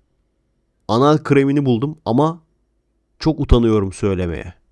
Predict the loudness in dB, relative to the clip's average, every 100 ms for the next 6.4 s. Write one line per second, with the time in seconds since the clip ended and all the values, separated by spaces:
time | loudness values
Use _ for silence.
0 | _ _ _ -4 2 2 2 -4 -6 -6
1 | -6 -6 -6 -6 -6 -10 _ _ _ _
2 | _ _ -2 0 0 0 -2 -4 -8 -8
3 | -8 -16 _ _ _ -2 0 2 -2 -6
4 | -8 _ _ _ -6 0 0 0 0 0
5 | -2 -6 -4 -2 -2 -2 -4 -4 -4 -6
6 | -4 -4 -4